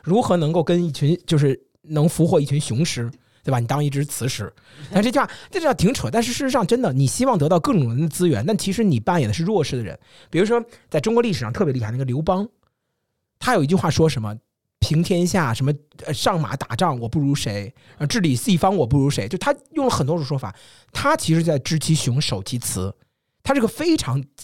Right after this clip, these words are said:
守其雌的人，但他难道不雄吗？他都已经雄到一定程度，他已经，哇，一方帝王。到最后你看他的雷无，风雷手段，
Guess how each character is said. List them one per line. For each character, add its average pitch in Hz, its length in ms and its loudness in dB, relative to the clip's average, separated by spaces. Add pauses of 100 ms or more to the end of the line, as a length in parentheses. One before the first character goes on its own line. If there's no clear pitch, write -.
(100)
守 117 260 0
其 143 160 0
雌 127 140 -2
的 117 80 2
人， 123 80 0
但 202 100 2
他 - 160 -4
难 202 180 0
道 247 80 4
不 175 200 0
雄 113 320 -8
吗？ 131 180 -6 (840)
他 247 220 2
都 262 140 2
已 202 100 4
经 196 140 4
雄 165 200 0
到 214 140 4
一 165 140 2
定 226 180 2
程 131 160 -6
度， 120 100 -8
他 240 80 2
已 214 80 -2
经， 196 160 -4 (300)
哇， 185 220 -4
一 190 120 4
方 208 220 2
帝 196 240 0
王。 95 260 -4 (240)
到 262 80 2
最 302 140 2
后 302 40 0
你 180 100 0
看 180 120 2
他 196 60 0
的 208 80 0
雷 170 180 2
无， 180 160 -2 (400)
风 214 240 0
雷 175 120 4
手 123 160 0
段， 123 120 2